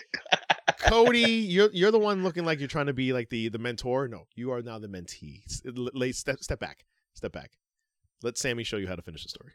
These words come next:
Speaker 2: This is, this is how you do it. With the help of Vince also.
Speaker 1: Are we
Speaker 2: Um,
Speaker 1: on that match yet?
Speaker 2: Uh,
Speaker 1: Oh, okay.
Speaker 2: we will be in a second.
Speaker 1: I
Speaker 2: Uh,
Speaker 1: lost track, if I'm being honest.
Speaker 2: <laughs> so, Rey Mysterio
Speaker 1: Dom, right?
Speaker 2: Yes, Dom. Dom Rey. Rey gets the win, um, over Dominic. And, uh,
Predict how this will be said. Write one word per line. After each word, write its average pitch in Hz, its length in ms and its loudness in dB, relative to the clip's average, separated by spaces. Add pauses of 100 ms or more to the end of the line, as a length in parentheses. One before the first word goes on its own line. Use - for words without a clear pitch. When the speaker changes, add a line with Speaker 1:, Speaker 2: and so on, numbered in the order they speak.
Speaker 2:
This - 160 -12
is, - 180 -12
this - 140 -14
is - 60 -14
how 85 80 -14
you 71 80 -18
do - 80 -20
it. - 100 -20 (1000)
With 117 140 -2
the 117 80 -4
help 101 160 -2
of 90 100 -4
Vince 76 220 -10
also. - 220 -16 (680)
Speaker 1:
Are 127 160 10
we 151 80 12
Speaker 2:
Um, 147 80 12
Speaker 1:
on 151 60 8
that 151 140 12
match 151 240 8
yet? 147 180 8 (1500)
Speaker 2:
Uh, 90 320 -2
Speaker 1:
Oh, 90 120 4
okay. - 160 -4
Speaker 2:
we 101 80 -6
will 90 80 -6
be 85 100 -8
in 78 80 -8
a - 40 -12
second. - 340 -14
Speaker 1:
I 104 200 4
Speaker 2:
Uh, 127 40 12
Speaker 1:
lost 127 200 12
track, - 260 4
if - 80 0
I'm 82 80 2
being 82 120 -2
honest. 82 340 -4 (120)
Speaker 2:
<laughs> - 120 -8
so, - 380 -2 (380)
Rey 147 100 2
Mysterio - 100 4
Speaker 1:
Dom, 117 280 12
right? 117 260 8 (120)
Speaker 2:
Yes, 113 260 -2
Dom. 82 300 -4 (180)
Dom 135 300 2
Rey. 113 240 2
Rey 104 180 -2
gets 101 160 -4
the 104 80 -6
win, 87 260 -4 (220)
um, 82 480 -8
over 90 160 -10
Dominic. 80 580 -12
And, 80 500 -10
uh, 71 340 -12